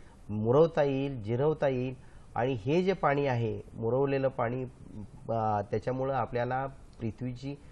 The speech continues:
किंवा भूगर्भातील पाणी पातळी वाप-, वाढवता येईल, पुनर्भरण होईल आणि हे पाणी आपल्याला आपल्या शेतातील नजीकची विहीर असेल, शेततळ असेल,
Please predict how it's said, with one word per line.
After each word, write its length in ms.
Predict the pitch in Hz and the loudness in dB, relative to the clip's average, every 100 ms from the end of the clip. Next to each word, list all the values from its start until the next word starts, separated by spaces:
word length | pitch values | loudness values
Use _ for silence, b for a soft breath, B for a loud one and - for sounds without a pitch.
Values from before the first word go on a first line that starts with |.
| B B - | B B 0
किंवा 140 | 120 | 0
भूगर्भातील 760 | 107 135 160 143 123 123 139 135 | 2 2 4 4 4 0 -2 -8
पाणी 340 | - 104 151 | -2 0 2
पातळी 340 | 175 156 151 | 2 2 2
वाप-, 240 | 151 120 123 | 2 2 4
वाढवता 680 | 123 120 117 113 123 123 | 4 4 4 4 4 2
येईल, 180 | 117 117 - B B B - | 0 -2 -6 B B B 2
पुनर्भरण 500 | 135 208 190 180 170 | 8 8 10 8 8
होईल 400 | 120 117 113 104 - - - | 4 2 0 -4 -12 -16 -4
आणि 200 | 110 131 | -2 -2
हे 240 | 117 151 | -2 -2
पाणी 360 | 175 127 123 139 - | 0 0 0 -4 -6
आपल्याला 440 | 113 117 117 117 - | -6 -4 -4 -6 -6
आपल्या 260 | 107 131 143 | -8 -2 -4
शेतातील 460 | 139 110 113 104 110 | -2 -2 -2 -4 -6
नजीकची 480 | 110 117 117 - | -4 -4 -6 -6
विहीर 280 | 117 117 151 | -6 -2 0
असेल, 320 | 117 - 98 98 B B B - | 0 -2 -8 -8 B B B -4
शेततळ 400 | 139 135 - 160 | 0 0 4 4
असेल, 240 | 127 - | 4 0